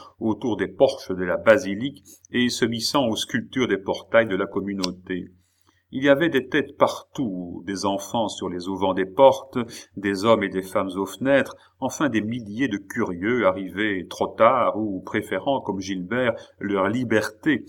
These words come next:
aux exigences qu'impose toujours une place gardée ou conquise dans la foule. Des milliers de curieux, disons-nous, pareils à des fourmis actives,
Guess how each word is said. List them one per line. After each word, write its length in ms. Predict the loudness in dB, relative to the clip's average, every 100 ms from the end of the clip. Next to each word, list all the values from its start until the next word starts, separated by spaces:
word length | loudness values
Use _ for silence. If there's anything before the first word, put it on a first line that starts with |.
| _ _ -8
aux 180 | -6
exigences 680 | -4 -4 -4 -6 -2 -2 -2
qu'impose 460 | -6 -8 -4 -6 -6
toujours 420 | -16 -4 -4 -2
une 140 | -6
place 320 | -4 0 0 0
gardée 560 | -2 -2 -4 -2 -2 -4 -20 -6
ou 120 | -4
conquise 460 | -2 -4 -2 -4
dans 140 | 0 -2
la 140 | -2
foule. 600 | -4 -6 -6 -6 -6 -10 -14 _ -20 _ -4
Des 240 | 2 4
milliers 340 | 2 -2 0 2
de 80 |
curieux, 680 | 0 2 2 2 2 0 0
disons-nous, 920 | -2 -6 -6 -6 -8 -6 -4 -2 -4 -8 -20 0
pareils 360 | 0 2 0
à 40 | 0
des 120 | -2
fourmis 600 | -6 -4 -2 0 0 2
actives, 640 | 0 -2 -12 -8 -4 -4